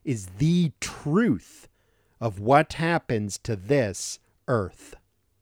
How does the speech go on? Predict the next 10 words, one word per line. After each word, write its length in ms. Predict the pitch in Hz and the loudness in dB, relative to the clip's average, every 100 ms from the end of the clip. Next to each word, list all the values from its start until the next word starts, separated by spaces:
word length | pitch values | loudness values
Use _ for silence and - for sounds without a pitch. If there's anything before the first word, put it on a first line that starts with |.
| _ _ _ _ _ _ _ _ _ _ _ _ _ _ _ _ _ _ _ _ _ _ - | _ _ _ _ _ _ _ _ _ _ _ _ _ _ _ _ _ _ _ _ _ _ -6
And 140 | 120 | 4
here 160 | 151 269 | 8 8
is 160 | 240 | 8
where 140 | 156 165 | 8 6
I 60 | |
want 200 | 147 147 | 8 4
to 100 | 131 | 4
make 160 | 131 120 | 2 0
a 60 | 117 | 0
clarification. 1080 | 127 117 104 107 - 110 98 - 82 82 | 2 4 4 -2 -4 -4 -4 -6 -10 -14